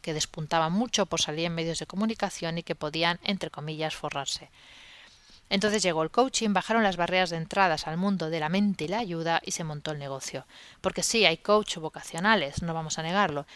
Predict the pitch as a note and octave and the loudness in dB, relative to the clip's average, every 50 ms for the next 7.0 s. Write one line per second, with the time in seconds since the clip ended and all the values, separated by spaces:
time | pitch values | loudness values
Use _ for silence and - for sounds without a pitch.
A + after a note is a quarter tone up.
0 | - - _ - G3 - A3 A3+ B3+ C#4+ C#4+ B3+ A3+ G#3+ G#3 - A#3 A3+ - - | -20 -10 _ -2 0 2 4 4 4 4 4 4 4 2 2 0 -2 -2 0 2
1 | G3+ G#3 G#3+ G#3 A3+ - - - - A3 G#3+ G#3 F#3+ F#3+ F3 - - G#3+ G3+ G3+ | 2 2 2 2 0 -2 -4 -4 -4 -2 0 2 2 0 0 0 0 2 2 4
2 | G3 F#3+ F#3+ G3+ G#3 - - F3+ E3 - - G#3 G3+ F#3+ F3+ E3+ F3 - - _ | 4 4 4 2 2 2 0 -4 -6 -4 -4 -4 0 2 2 0 0 -4 -12 _
3 | _ - E3+ F3+ F3 F3+ F#3 G3+ G#3+ - - A3+ G#3+ G#3 F#3+ E3 - _ _ - | _ -6 -2 0 2 4 4 4 2 2 0 2 4 4 4 2 0 _ _ -6
4 | F3+ G3+ G3+ F#3+ G3 F3 D#3+ - - F#3 F3+ D#3+ D#3+ D#3 F3 G3+ G3 E3 D3 - | -4 -2 2 4 4 4 4 2 0 -2 -4 -4 -4 -2 0 2 2 0 0 -4
5 | - - - - _ _ - - - - - - - - - - A3 A#3 - G3 | -12 -20 -20 -20 _ _ -20 -20 -20 -20 -20 -20 -20 -12 0 2 2 4 4 4
6 | E3 E3+ F3 E3+ G3+ F#3 F3 D3 D3 D#3 D3+ D3 D3 D#3 D#3+ D3 C3 B2+ C3+ | 2 2 0 -2 -2 -2 -2 -2 -2 -4 -2 0 0 0 0 -2 -4 -8 -12